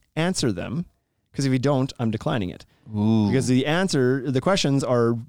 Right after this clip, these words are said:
Speaker 1: designed to filter out people that don't know anything.
Speaker 2: Mm.
Speaker 1: The third question is, "What's the actual thickness of a five-quarter deck board?" Multiple choice.
Speaker 2: Multiple choice.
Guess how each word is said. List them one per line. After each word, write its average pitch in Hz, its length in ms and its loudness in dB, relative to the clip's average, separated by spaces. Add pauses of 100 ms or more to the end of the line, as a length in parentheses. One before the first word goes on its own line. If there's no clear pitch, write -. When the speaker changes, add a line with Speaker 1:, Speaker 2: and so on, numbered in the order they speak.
(140)
Speaker 1:
designed 135 540 0
to 123 280 0
filter 156 440 -2
out 131 160 0
people 131 200 0
that 120 140 0
don't 131 160 2
know 143 140 0
anything. 110 400 -4 (120)
Speaker 2:
Mm. 87 280 -8
Speaker 1:
The 120 80 -6
third 165 240 0
question 160 400 0
is, 104 180 -2
"What's 127 200 -2
the 127 100 0
actual 139 360 0
thickness - 420 -4
of 113 80 0
a 107 60 0
five-quarter 117 580 -2
deck 143 200 -2
board?" - 240 -10 (680)
Multiple 123 300 -2
choice. 107 440 -2 (640)
Speaker 2:
Multiple - 340 -4
choice. 92 540 -4